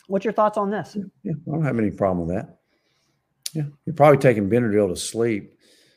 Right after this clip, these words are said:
Speaker 2: Um, and your cholesterol medicine's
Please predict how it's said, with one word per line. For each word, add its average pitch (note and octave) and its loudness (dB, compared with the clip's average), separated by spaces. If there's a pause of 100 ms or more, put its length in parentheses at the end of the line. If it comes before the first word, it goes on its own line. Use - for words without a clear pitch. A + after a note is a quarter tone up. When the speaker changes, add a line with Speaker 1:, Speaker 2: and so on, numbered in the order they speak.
(220)
Speaker 2:
Um, F2+ -6 (720)
and G#2 -8
your G2 -8
cholesterol A#2+ 0
medicine's G#2 -6